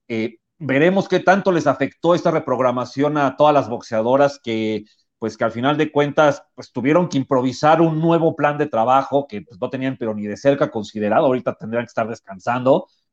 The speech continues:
y, y nada, ¿no? Pues veremos qué tanto les afecta esto. Eh, yo en lo personal veo favoritas, eh, tanto a Micaela Mayer como a Clarissa Shields, eh, en la, en las dos peleas estelares.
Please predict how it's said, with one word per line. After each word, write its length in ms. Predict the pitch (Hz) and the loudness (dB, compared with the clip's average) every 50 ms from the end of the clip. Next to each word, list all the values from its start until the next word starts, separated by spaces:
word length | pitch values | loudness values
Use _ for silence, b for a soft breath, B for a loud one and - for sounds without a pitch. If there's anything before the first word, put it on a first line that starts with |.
| _ _ _ _ | _ _ _ _
y, 720 | 156 143 139 139 135 131 131 127 127 127 127 139 - _ _ _ _ _ | 0 2 4 6 6 6 4 4 2 0 -2 -4 -6 _ _ _ _ _
y 140 | - 139 127 | -4 -2 0
nada, 240 | 147 143 139 127 120 | 2 4 4 4 4
¿no? 240 | 120 131 156 - | 4 4 4 4
Pues 220 | - 131 117 - 107 | 2 -2 -4 0 0
veremos 320 | 127 135 139 147 165 - | 2 4 4 4 2 0
qué 80 | - 151 | -2 -2
tanto 240 | 151 151 151 156 143 | 0 0 0 -2 -4
les 160 | 127 - 113 | -4 -4 -6
afecta 420 | 104 - 135 135 - - 120 117 | -6 -6 -6 -4 -2 0 0 0
esto. 460 | 123 139 139 - - 156 170 196 190 B B B B B 160 - _ | 0 0 -4 -4 0 0 0 0 0 B B B B B -20 -12 _
Eh, 480 | 156 135 127 135 135 135 135 135 139 - | -2 0 2 4 4 4 2 0 -2 -4
yo 160 | 143 139 175 190 | 0 2 2 4
en 60 | 196 | 4
lo 100 | 208 - | 2 2
personal 480 | 175 151 - 147 143 156 165 170 170 | 0 -2 -2 -2 0 2 2 2 2
veo 300 | 151 165 170 175 175 160 | 4 4 6 6 6 6
favoritas, 800 | - 139 135 131 131 139 147 143 - 156 151 147 139 - - _ - | 4 2 2 2 2 0 -2 0 2 2 4 4 2 -2 -6 _ -10
eh, 120 | 131 117 | -8 -6
tanto 240 | - 117 113 110 113 | -4 -6 -6 -4 -6
a 20 | |
Micaela 420 | 104 107 - - 127 131 143 139 131 | -8 -8 -4 -2 0 2 2 2 0
Mayer 300 | 131 131 131 139 135 - | 0 -2 -4 -4 -6 -8
como 360 | - 110 110 107 107 107 107 | -10 -12 -10 -6 -6 -4 -4
a 140 | 107 104 107 | -4 -6 -6
Clarissa 320 | - 107 110 131 131 - 113 | -6 -4 -4 -4 -4 -6 -10
Shields, 380 | - - 123 147 185 - - | -8 -6 -4 -4 -6 -6 -8
eh, 460 | 110 107 98 98 98 98 98 101 101 | -12 -10 -8 -8 -6 -6 -8 -8 -8
en 80 | 101 101 | -6 -2
la, 120 | 107 110 | -2 -2
en 60 | 110 110 | -2 -2
las 120 | 110 107 | -2 -4
dos 120 | 131 127 | -6 -6
peleas 300 | - - 123 120 123 120 | -6 -4 -2 -2 -2 -2
estelares. 580 | 120 113 - - 107 120 131 131 147 185 180 | -6 -10 -8 -2 2 4 4 4 4 2 0